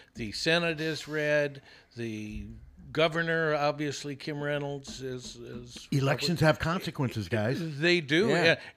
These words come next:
Speaker 1: And the, the state is just going down the tubes.
Speaker 2: I mean, we could have voted Kim Reynolds out, but she got more votes.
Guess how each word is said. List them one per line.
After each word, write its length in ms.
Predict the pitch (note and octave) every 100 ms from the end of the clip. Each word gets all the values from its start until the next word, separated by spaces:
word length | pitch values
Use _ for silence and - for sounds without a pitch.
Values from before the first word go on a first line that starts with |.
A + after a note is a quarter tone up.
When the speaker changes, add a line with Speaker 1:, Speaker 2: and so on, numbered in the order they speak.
| E3
Speaker 1:
And 100 | E3
the, 100 | D#3
the 220 | C3+ C#3+
state 440 | C3 - D#3+ F#3+ C#3+
is 180 | B2+ -
just 380 | - C#3 -
going 260 | - C#3+ B2+
down 200 | B2 A2+
the 100 | F#2
tubes. 120 | - -
Speaker 2:
I 40 |
mean, 360 | C#3 D3 D3 A#2
we 80 | C#3
could 220 | C3+ F3
have 120 | D#3+
voted 380 | G#2 C3 C3 A#2+ -
Kim 200 | - C3
Reynolds 440 | B2 C#3 C3 - - - -
out, 320 | D#3+ E3 -
but 140 | A#2 -
she 220 | - B2
got 200 | A#2 B2
more 120 | B2+
votes. 340 | B2+ F#3+ E3